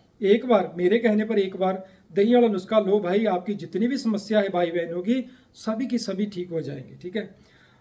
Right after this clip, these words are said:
आपका अगर कोई सवाल है तो आप हमें comment कर सकते हो, तो मैं कोशिश करूँगा उस comment पर एक video बनाने की, ठीक है। तो उम्मीद करता हूँ दोस्तों, आपको आज की video अच्छी लगी। अगर आपको आज की video अच्छी लगी तो लाइक, share, comment और हमारे चैनल को subscribe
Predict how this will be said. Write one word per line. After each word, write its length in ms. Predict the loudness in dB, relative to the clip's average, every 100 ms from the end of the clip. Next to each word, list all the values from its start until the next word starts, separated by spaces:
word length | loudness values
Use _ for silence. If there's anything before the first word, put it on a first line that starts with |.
| _
आपका 260 | -2 4 6
अगर 160 | 6
कोई 160 | 4 2
सवाल 340 | 0 2 4
है 120 | 4 2
तो 240 | -2 -2
आप 200 | -2 -2
हमें 160 | -4 -6
comment 260 | -4 -4
कर 140 | -2 -4
सकते 280 | -4 -4
हो, 280 | -2 -2 -4 -12 _ _ -2
तो 80 |
मैं 160 | 0 2
कोशिश 320 | 2 2 0
करूँगा 380 | 0 2 2 0 0 -2
उस 120 | -4 -4
comment 340 | -4 -4 -2
पर 140 | -2
एक 260 | 0 0 0 0 0 -4 -14 -4
video 260 | 2 6 6
बनाने 320 | 4 -6 -10
की, 140 | -14
ठीक 220 | -6 -2
है। 220 | -2 -4 -12 _ _ _
तो 60 | -2
उम्मीद 260 | 2 2 2
करता 240 | 2 4
हूँ 100 | 6
दोस्तों, 280 | 4 6 4
आपको 340 | 6 4 2
आज 200 | 2 0
की 120 | -2
video 200 | -4 -2
अच्छी 160 | -2 -2
लगी। 200 | -2 0
अगर 280 | -2 0 0
आपको 260 | 0 0
आज 180 | 0 -2
की 100 | -4
video 140 | -10 -8
अच्छी 160 | -4
लगी 160 | -4 -2
तो 120 | -4
लाइक, 440 | -2 2 4 2 -4 -18
share, 400 | -14 -6 -2 -2
comment 520 | -4 -12 -6 -2 -2 -4 -16 _
और 240 | 0 2 4
हमारे 280 | 2 -2 -4
चैनल 240 | -6 -8
को 140 | -10
subscribe 580 | -12 -14 -6 0 0 0